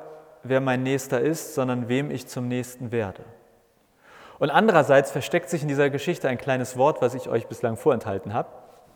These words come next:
unfairerweise. Das Wort heißt Mitleid. Denn in dieser biblischen Geschichte,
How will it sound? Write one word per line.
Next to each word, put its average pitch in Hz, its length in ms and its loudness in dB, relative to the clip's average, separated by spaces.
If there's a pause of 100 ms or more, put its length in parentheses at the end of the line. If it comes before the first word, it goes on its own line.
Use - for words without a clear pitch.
(120)
unfairerweise. 107 720 -2 (500)
Das 135 200 2
Wort 170 180 10
heißt 147 320 2 (140)
Mitleid. 107 560 0 (1400)
Denn 143 260 8 (200)
in 196 120 6
dieser 214 200 10
biblischen 175 400 0
Geschichte, 151 760 2